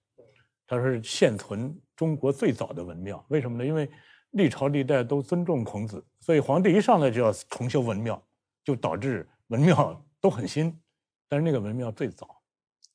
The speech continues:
是现存最早五代时期的。我就站在那个文庙前头，那个文庙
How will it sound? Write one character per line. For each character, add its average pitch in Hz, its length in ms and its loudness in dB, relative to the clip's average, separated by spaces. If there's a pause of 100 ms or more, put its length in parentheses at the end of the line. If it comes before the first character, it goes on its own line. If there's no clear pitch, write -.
(160)
是 117 220 -6
现 110 240 -2
存 110 160 -8
最 113 100 -8
早 92 140 -8
五 92 200 -8
代 139 200 -6
时 - 160 -16
期 - 180 -20
的。 73 100 -20 (920)
我 120 120 -4
就 147 120 -2
站 156 160 -4
在 113 80 -6
那 101 100 -6
个 98 80 -6
文 90 140 -10
庙 101 200 -8
前 87 200 -12
头， 92 200 -12 (1700)
那 220 100 0
个 208 40 -2
文 151 140 -2
庙 214 120 0